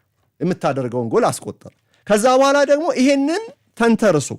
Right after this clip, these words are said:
አንድ ለአንድ መሆኑን ተንተርሶ ደግሞ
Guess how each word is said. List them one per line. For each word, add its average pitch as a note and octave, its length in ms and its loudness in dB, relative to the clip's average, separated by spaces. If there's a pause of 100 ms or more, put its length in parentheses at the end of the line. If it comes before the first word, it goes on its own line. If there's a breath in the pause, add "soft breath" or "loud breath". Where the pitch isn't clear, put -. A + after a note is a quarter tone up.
(1000)
አንድ F#3 200 0
ለአንድ B3+ 320 2
መሆኑን G3 320 0
ተንተርሶ G#3+ 440 -4
ደግሞ F#4 200 -4